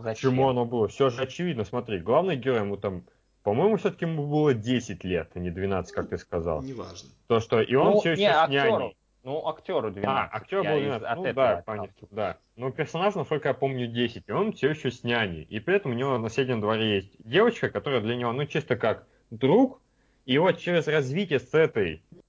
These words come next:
Speaker 1: девочкой, она даёт ему главный толчок, чтобы стать взрослым и взять ситуацию в свои руки. То есть, наоборот, она, в общем-то, главный корень, который помогает мальчику не просто умереть со страху,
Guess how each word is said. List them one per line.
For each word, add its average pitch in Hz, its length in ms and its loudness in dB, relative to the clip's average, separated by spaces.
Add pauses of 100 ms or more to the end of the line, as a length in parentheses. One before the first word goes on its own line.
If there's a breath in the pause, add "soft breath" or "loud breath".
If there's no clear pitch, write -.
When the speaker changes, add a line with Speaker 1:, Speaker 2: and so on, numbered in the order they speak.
(260)
Speaker 1:
девочкой, 139 680 2
она 147 300 0
даёт 156 440 2
ему 117 160 0
главный 131 340 2
толчок, 104 440 0
чтобы 113 180 -4
стать 127 280 0
взрослым 123 500 2
и - 20 -8
взять 101 160 -2
ситуацию 127 380 0
в - 20 -20
свои 120 220 0
руки. 117 460 0 (480)
То 120 40 -2
есть, 120 140 -2
наоборот, 156 500 4
она, 156 400 4
в 127 100 -4
общем-то, 131 360 -2
главный 127 400 2
корень, 147 420 -2
который 110 320 -6
помогает 120 540 -2
мальчику 123 420 -4
не 104 120 -4
просто 170 360 -2
умереть 120 400 -2
со 104 100 2
страху, 110 540 0